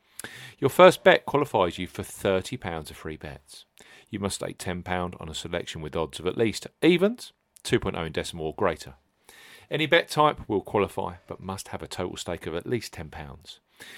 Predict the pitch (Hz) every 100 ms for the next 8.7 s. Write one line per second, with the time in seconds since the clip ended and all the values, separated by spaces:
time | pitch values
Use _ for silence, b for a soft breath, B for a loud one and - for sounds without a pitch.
0 | B B B 127 139 147 143 - 151 160
1 | - 104 71 - 95 101 - 87 - 98
2 | - - 95 139 113 101 90 85 82 -
3 | 80 80 - - - - 98 - 69 69
4 | - - _ _ _ _ _ b b b
5 | b b b b - 131 147 156 143 151
6 | 147 143 147 - 139 143 131 127 - 127
7 | 135 123 - 117 - - 110 - 117 92
8 | 82 - 90 82 82 80